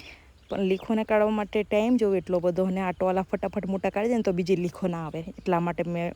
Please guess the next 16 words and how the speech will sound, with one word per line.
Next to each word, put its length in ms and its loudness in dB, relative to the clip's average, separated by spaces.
મોટા 240 -4
ટોલાને 460 -2
કાઢું 300 -4
છું. 200 -6
પછીનો 360 0
વીડિયો 260 4
બનાવીશ, 440 2
તો 80 2
મેં 140 2
તમને 360 0
લીખોય 400 4
બતાવીશ 480 0
નજીકથી, 640 -2
એકદમ 380 -6
નજીકથી. 600 -4
ઓકે, 300 0